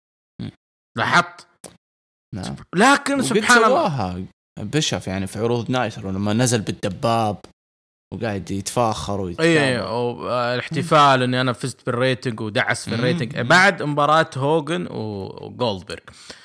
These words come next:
Speaker 1: أي.
Speaker 2: و-، آه، عشان كذا اللي حصل هذا شيء غير متوقع ولا يمكن أحد يحلم فيه، وحصل.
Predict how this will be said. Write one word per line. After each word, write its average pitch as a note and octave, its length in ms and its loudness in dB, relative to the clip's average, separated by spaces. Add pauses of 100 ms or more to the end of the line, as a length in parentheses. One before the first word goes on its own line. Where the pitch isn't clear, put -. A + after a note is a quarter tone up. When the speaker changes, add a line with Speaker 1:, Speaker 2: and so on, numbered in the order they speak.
(320)
Speaker 1:
أي. F#2+ 140 -2
Speaker 2:
و-، - 320 -6 (320)
آه، - 380 -6
عشان G3+ 220 0
كذا A#3+ 240 2
اللي F3+ 180 2
حصل B3 380 4
هذا A3+ 280 6
شيء A3 220 6
غير G3+ 160 4
متوقع B2 500 0
ولا D3+ 200 6
يمكن G3 200 2
أحد D3 220 -4
يحلم B2+ 260 -4
فيه، D#3+ 300 -4 (440)
وحصل. G2+ 500 -2